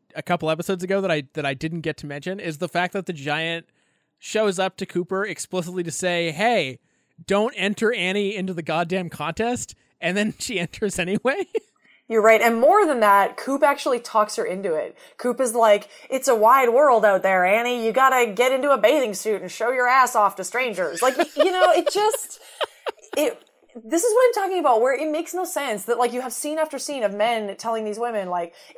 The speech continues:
Speaker 2: like, maybe with Bobby, sure, money, beautiful people, like, maybe that one works. But, like, with Coop telling Annie, "Oh, yeah, in order to experience the world, you have to be in a, uh, beauty pageant," I, it just will never, ever work for me. That's
Speaker 1: Yeah, sorry. I,
Speaker 2: nonsense.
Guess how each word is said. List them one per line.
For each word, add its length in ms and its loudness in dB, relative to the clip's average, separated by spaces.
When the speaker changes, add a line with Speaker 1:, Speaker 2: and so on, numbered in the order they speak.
Speaker 2:
like, 120 2
maybe 320 -2
with 180 -4
Bobby, 440 4
sure, 420 -4
money, 340 -6
beautiful 300 -10
people, 200 -10
like, 120 -4
maybe 220 -6
that 220 0
one 140 -2
works. 340 -2
But, 200 -8
like, 160 -6
with 160 -10
Coop 260 -16
telling 320 -8
Annie, 520 -8
"Oh, 140 -4
yeah, 260 2
in 40 -4
order 200 -4
to 80 -6
experience 540 -6
the 100 -8
world, 340 0
you 80 -8
have 200 -4
to 100 -10
be 260 -10
in 160 -8
a, 300 -6
uh, 440 -4
beauty 220 -12
pageant," 500 -6
I, 200 -10
it 140 -20
just 280 -8
will 160 -6
never, 340 -4
ever 200 -6
work 240 -16
for 100 -16
me. 220 -12
That's 120 -10
Speaker 1:
Yeah, 180 -6
sorry. 340 -4
I, 140 -4
Speaker 2:
nonsense. 100 -8